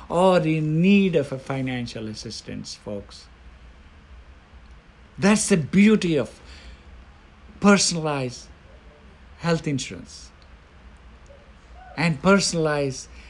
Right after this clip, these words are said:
health insurance gives you an option of certificate of guaranteed coverage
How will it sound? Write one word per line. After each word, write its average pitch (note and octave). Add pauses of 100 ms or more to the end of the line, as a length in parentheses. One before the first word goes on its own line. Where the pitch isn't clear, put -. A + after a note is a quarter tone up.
(100)
health F3+
insurance C#3+ (1000)
gives F3+
you E3+
an C#3+
option D#3
of C3
certificate F#3+
of A#2+
guaranteed A#2+
coverage A2+